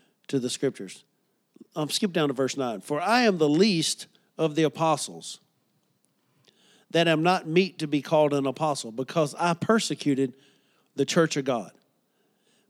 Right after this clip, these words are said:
But by the grace of God, I am what I am. And his grace, which was bestowed upon me, was not in vain, but I labored more abundantly than they all.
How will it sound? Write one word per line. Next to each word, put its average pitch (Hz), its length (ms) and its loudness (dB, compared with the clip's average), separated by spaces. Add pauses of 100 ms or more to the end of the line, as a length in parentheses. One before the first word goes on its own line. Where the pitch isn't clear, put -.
But 180 200 6
by 214 180 4
the 202 120 4
grace 185 460 4
of 165 80 -2
God, 151 220 4
I 147 160 2
am 156 240 0
what 147 180 2
I 143 160 0
am. 120 260 -6 (640)
And 139 160 0
his 156 200 4
grace, 143 680 0
which 135 220 -2
was 135 200 -4
bestowed 147 460 0
upon 139 320 -2
me, 135 100 0
was 127 200 -4
not 143 320 0
in 147 120 -2
vain, 117 440 -8 (760)
but 143 220 0
I 143 100 2
labored 135 680 0 (140)
more 139 400 0
abundantly 123 720 -4
than 117 200 -8
they 123 160 -4
all. 113 320 -8